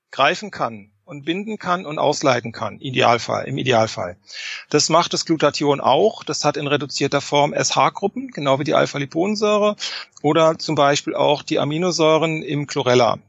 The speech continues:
Beim Chlorella ist ja so, die haben zwei Wirk-, das hat zwei Wirkkomponenten. Das sind eine, das eine sind die Aminosäuren, die wandern im Körper rum und sammeln die ganzen Giftstoffe ein sozusagen.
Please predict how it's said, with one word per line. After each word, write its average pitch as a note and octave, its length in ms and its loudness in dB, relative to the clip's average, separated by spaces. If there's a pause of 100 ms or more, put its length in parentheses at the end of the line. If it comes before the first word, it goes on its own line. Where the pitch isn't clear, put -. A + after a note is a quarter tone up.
(100)
Beim C3+ 200 -8
Chlorella C#3 340 2
ist D#3+ 120 0
ja D3 80 -2
so, D#3 200 2
die C#3+ 120 -2
haben C3 200 0
zwei C3 240 -6
Wirk-, E3 220 -4
das - 160 -8
hat A#2+ 100 -6
zwei B2+ 160 0
Wirkkomponenten. F3 720 -2
Das C#3+ 120 0
sind C#3+ 100 -8
eine, C3+ 400 2 (480)
das C3 220 -2
eine D3 260 4
sind C#3 160 -2
die C#3 100 0
Aminosäuren, G3+ 840 2
die C#3 420 0
wandern D3+ 360 2
im C#3 100 -6
Körper E3+ 280 2
rum G#3 360 0
und C#3+ 100 -6
sammeln D3 320 0
die C3+ 80 -6
ganzen C#3 360 -2
Giftstoffe - 460 -2
ein D3 280 2
sozusagen. F#3 640 0